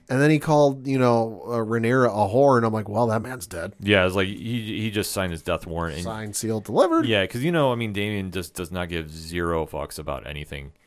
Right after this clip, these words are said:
Speaker 2: And he just took hands in his own case, and then they're going out to celebrate after, 'cause basically any challenge to the throne was just killed off right there.
Speaker 1: Mm-hmm.
Speaker 2: That nobody's coming back. Like I said, Princess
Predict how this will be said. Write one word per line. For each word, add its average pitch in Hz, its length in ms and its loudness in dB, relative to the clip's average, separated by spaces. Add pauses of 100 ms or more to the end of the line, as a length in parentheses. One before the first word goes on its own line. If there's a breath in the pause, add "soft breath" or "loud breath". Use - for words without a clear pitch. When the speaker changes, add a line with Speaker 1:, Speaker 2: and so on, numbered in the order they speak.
(140)
Speaker 2:
And 90 220 -2
he 95 220 -2
just 82 240 -8
took - 180 -4 (240)
hands 104 280 -4
in 104 80 -4
his 98 140 -4
own 101 120 -4
case, 117 260 -4
and 107 100 -8
then 107 240 -4 (380 soft breath)
they're 180 160 0
going 247 180 2
out 247 100 -2
to - 60 -12
celebrate 240 440 2
after, 214 400 -4 (140)
'cause 117 460 0 (540)
basically 185 600 0
any 202 240 -2
challenge 190 480 0
to 156 60 -4
the 139 80 0
throne 131 300 0
was 98 100 -4
just 107 160 -4
killed 101 220 -2
off 73 200 -4
right 73 240 -6
there. - 200 -12 (240)
Speaker 1:
Mm-hmm. 143 580 -4
Speaker 2:
That 110 300 2
nobody's 110 540 4
coming 95 180 -6
back. 76 240 -6
Like 78 80 -10
I - 20 -10
said, 85 180 -10
Princess 107 360 -10